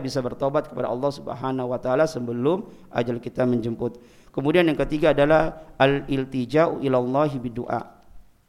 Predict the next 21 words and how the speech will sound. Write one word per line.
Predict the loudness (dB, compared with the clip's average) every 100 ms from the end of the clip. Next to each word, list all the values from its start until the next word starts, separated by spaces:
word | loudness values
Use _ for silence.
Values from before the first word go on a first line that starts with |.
| _ -4
Yang | 0 0 0
keempat | 0 2 4 2
adalah | 2 4 2 2 -8 -12 2
al-iltija'u | 2 2 -6 -4 -6 -2 -2 0
ilallahi | -2 0 0 0
bidu'a, | -6 -4 -4 -4
yaitu | -4 -4
kembali | -2 2 2 2
kepada | -2 -2 0
Allah | 0 -2 -2
Subhanahu | -6 -10 -4 -2 0 -2
wa | -2
taala | -4 -2 2 2 2 -4 -14 -16 -6
dengan | -2 0 0 0
banyak-banyak | 0 0 0 0 0
berdoa | -2 -4 -2 -2 0 0
kepada | -2 -2 -2
Allah | -2 -4
Subhanahu | -4 -10 -12 -8 -4 -2 -2 -2 -8 -20 _ _
wa | -4 -2
taala. | -2 -2 -2 -4 -6